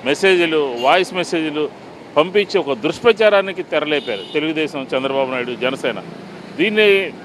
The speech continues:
ఎన్నికల కమిషన్కి ఇరవై తొమ్మిదో తారీఖున మేము కంప్లైంట్ ఇవ్వడం జరిగింది. దాని మీద ఎన్నికల కమిషన్ రియాక్ట్ అయ్యి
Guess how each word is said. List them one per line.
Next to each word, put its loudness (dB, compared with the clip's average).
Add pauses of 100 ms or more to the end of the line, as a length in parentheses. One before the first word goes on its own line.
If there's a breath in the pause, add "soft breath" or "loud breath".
(260)
ఎన్నికల 2
కమిషన్కి -2
ఇరవై 2
తొమ్మిదో 2
తారీఖున 0
మేము -2
కంప్లైంట్ 0
ఇవ్వడం 0
జరిగింది. -6 (400)
దాని 6
మీద 8
ఎన్నికల 6
కమిషన్ 0 (260)
రియాక్ట్ 2
అయ్యి 0